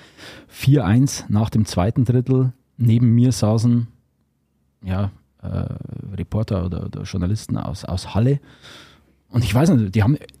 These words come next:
echt scheinbar nicht gewusst, was auf sie zukommt. Die waren baff. Die waren nach dem zweiten Drittel da gesessen. „Boah, was, was geht denn hier ab?“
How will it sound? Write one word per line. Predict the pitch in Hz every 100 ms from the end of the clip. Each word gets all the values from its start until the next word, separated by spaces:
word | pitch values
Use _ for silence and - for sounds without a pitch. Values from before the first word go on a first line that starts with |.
| _ -
echt | 123 -
scheinbar | - 131 123
nicht | 127
gewusst, | - 120 139 127
was | 110
auf | 120
sie | -
zukommt. | 107 156 - 104
Die | 110
waren | 104 110 -
baff. | 78 - -
Die | 113
waren | 104 117
nach | 120 -
dem | 110
zweiten | - 110 135
Drittel | 120 123 113
da | 92 123
gesessen. | 127 123 113 107
„Boah, | - - - -
was, | 107 104 -
was | 113 -
geht | 131
denn | 131 113
hier | 143 -
ab?“ | -